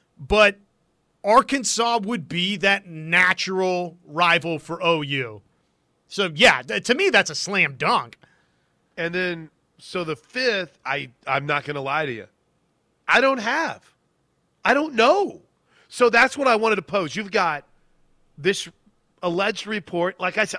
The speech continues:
Speaker 2: I haven't been able to see it anywhere. I Googled all night long trying to find this, and maybe it was something that was in basketball scheduling,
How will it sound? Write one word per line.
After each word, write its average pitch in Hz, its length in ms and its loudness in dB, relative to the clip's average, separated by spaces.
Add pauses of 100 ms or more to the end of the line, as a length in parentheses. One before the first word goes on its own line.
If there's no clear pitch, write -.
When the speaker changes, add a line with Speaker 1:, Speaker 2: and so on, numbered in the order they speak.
Speaker 2:
I 180 80 0
haven't 214 220 -2
been 190 140 -4
able 170 160 -6
to 151 60 -8
see 165 180 -10
it 143 80 -10
anywhere. 139 280 -8
I 180 140 -4
Googled 160 480 -8
all 143 220 -6
night 123 260 -10
long 110 300 -14
trying 123 240 -10
to 117 60 -14
find 113 340 -12
this, 104 240 -18
and 120 180 -10 (760)
maybe 180 380 -4
it 190 100 -4
was 170 160 -6
something 170 580 -8
that 151 140 -4
was 139 200 -6
in 139 240 -8
basketball 156 640 -4
scheduling, 175 800 -10